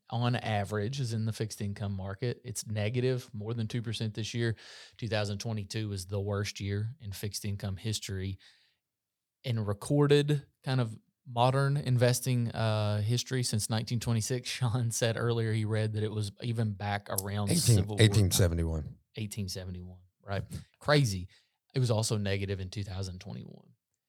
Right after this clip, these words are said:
Speaker 1: So let's don't forget that. A lot of clients call and say, you know, "I'm not doing well." And it's not that clients aren't doing well, it's that the markets aren't, aren't doing well overall. There are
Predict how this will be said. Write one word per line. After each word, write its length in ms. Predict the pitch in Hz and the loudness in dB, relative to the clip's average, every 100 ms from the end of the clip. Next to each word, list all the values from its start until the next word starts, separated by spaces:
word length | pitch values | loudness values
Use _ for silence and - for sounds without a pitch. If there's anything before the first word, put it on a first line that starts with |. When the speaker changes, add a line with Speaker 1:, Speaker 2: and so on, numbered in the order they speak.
| _ _ _ | _ _ _
Speaker 1:
So 140 | - | 0
let's 160 | 135 151 | 2 2
don't 180 | 175 165 | 0 0
forget 360 | 127 107 107 | 0 0 0
that. 320 | 98 107 113 - | 2 2 2 0
A 60 | |
lot 160 | 107 107 | -2 -2
of 60 | 104 | 0
clients 300 | 110 104 - | -2 -2 0
call 240 | 107 110 | 2 2
and 100 | 104 | 2
say, 320 | - 98 95 117 | 0 -2 -6 -6
you 80 | 101 | -8
know, 160 | 95 - | -8 -6
"I'm 200 | 113 123 | -4 0
not 280 | 117 107 101 | 0 0 -2
doing 300 | 117 131 135 | 0 0 2
well." 420 | 147 156 156 156 | 2 2 0 -2
And 160 | 127 120 | -4 -4
it's 160 | 101 | -4
not 300 | 110 123 135 | -4 -4 -4
that 180 | 117 95 _ _ _ _ | -6 -6 _ _ _ _
clients 280 | - 127 117 | -4 -2 -2
aren't 180 | 113 107 | -4 -6
doing 160 | 120 110 | -4 -4
well, 180 | 107 | -4
it's 120 | 107 - | -4 -4
that 140 | 139 | -4
the 100 | 110 113 | -2 -4
markets 400 | 104 110 107 104 | -6 -8 -12 -8
aren't, 180 | 101 - _ - | -8 -10 _ 0
aren't 320 | 110 107 104 | 0 0 0
doing 320 | 110 104 98 | 2 2 2
well 400 | 98 98 98 95 - _ | 0 2 0 -2 -10 _
overall. 680 | 113 120 101 98 101 101 90 107 | -2 0 0 0 6 4 4 -4
There 120 | |
are 100 | 95 | -4